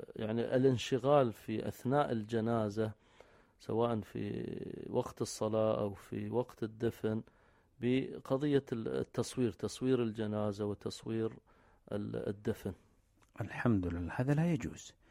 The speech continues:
Speaker 2: لا يجوز الإنسان أن يصور الجنازة، ولا يجوز له أن يصور الدفن.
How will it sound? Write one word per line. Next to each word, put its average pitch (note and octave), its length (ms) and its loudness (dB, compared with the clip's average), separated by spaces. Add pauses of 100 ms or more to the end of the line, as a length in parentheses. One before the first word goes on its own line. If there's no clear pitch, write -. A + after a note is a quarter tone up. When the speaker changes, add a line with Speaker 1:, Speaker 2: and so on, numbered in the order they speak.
(480)
Speaker 2:
لا C#3 60 4
يجوز C3 320 4
الإنسان F#2 380 0
أن G#2+ 140 0
يصور F#2+ 440 4
الجنازة، F#2 540 4
ولا D2 240 2
يجوز G#2 320 4
له F#2+ 260 2
أن F#2 80 2
يصور F#2 460 2
الدفن. F2+ 440 -2